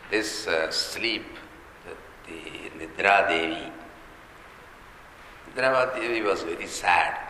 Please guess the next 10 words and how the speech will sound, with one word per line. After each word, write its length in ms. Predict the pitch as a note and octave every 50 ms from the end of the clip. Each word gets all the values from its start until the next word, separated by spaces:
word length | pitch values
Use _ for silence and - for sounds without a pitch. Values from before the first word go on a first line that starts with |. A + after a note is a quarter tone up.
| -
because 420 | - - - - C3+ A#2+ A2+ - -
Kumbhakarna 760 | - F2 E2+ F2+ A2+ A#2 A#2 B2+ C3 B2+ C3 B2 A#2 A#2 A#2
used 160 | G#2+ - -
to 80 | G#2 F#2+
sleep 300 | - - - G#2 G#2 -
six 400 | - - - G#2+ G#2+ - - -
months 320 | - A2+ A2+ A2+ G#2+ - -
at 220 | F#2+ - - -
one 200 | D#2+ E2+ F2 F2+
stretch. 600 | E2+ - - - F#2 F#2 - - - - - -